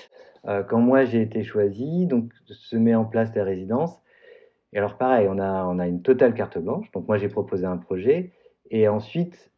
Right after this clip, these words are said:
avec la Villa Perrochon, euh, ça a été un, un accompagnement de tous les instants. C'est-à-dire qu'il y a déjà l'accompagnement, euh, simple, basique, de logement, de transport, de, de nourriture,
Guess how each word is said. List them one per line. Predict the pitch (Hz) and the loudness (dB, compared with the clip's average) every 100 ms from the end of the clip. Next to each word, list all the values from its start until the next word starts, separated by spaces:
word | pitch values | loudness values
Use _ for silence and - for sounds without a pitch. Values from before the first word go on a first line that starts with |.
| _ | _
avec | 127 135 127 | 2 4 4
la | 120 | 0
Villa | 110 101 | 2 0
Perrochon, | 104 92 92 - 156 180 - _ _ _ _ _ _ _ - | 0 -4 -4 -4 -4 -4 -10 _ _ _ _ _ _ _ -6
euh, | 107 104 101 98 | 0 2 2 0
ça | - | 0
a | |
été | 101 117 | 2 2
un, | 110 | 2
un | 107 110 110 | 2 0 0
accompagnement | 113 123 131 127 123 147 | 0 0 0 2 4 2
de | 139 | 0
tous | 123 | -2
les | 123 123 110 | 2 2 2
instants. | 113 113 95 90 | -4 -4 -8 -8
C'est-à-dire | - 101 | -4 -4
qu'il | 98 | 2
y | 101 | 0
a | |
déjà | 104 143 | 4 2
l'accompagnement, | 147 139 117 117 120 139 147 | 4 2 2 4 4 2 4
euh, | 117 104 101 98 _ _ - _ _ _ - | 4 4 2 0 _ _ -20 _ _ _ 0
simple, | 117 139 - 101 | 2 2 -2 -2
basique, | 104 104 107 135 135 | 2 2 2 -2 -2
de | 113 | -4
logement, | 98 101 107 104 110 113 135 | 0 4 2 2 2 4 2
de | 117 | 0
transport, | 98 - 110 - - 113 123 127 | -4 -4 -4 -4 2 4 4 2
de, | 110 101 98 95 95 95 95 | 2 4 6 4 4 0 -2
de | 90 | -2
nourriture, | 92 110 107 101 - 120 147 120 | -2 -2 -2 -6 -2 2 4 2